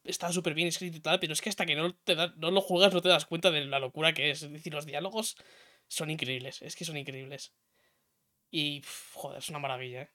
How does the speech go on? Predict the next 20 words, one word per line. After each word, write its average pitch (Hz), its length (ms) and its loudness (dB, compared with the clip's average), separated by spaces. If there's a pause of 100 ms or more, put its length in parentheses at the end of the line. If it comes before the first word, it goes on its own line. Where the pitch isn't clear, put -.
(120)
Es - 120 -12
que - 120 -10
es 151 40 -14
destardillante 165 840 2
y 156 540 -6 (420)
habla 147 220 -2
de 151 100 -4
cosas 160 180 -8
súper 143 280 -6
guays 143 240 -10
además 147 480 -8
y, 143 80 -16
joder, 151 200 -18 (260)
es 147 120 -14
la 143 80 -10
polla. 135 300 -18 (880)
Me 151 80 -6
está 151 160 -6
gustando 151 300 -8
muchísimo. 131 400 -14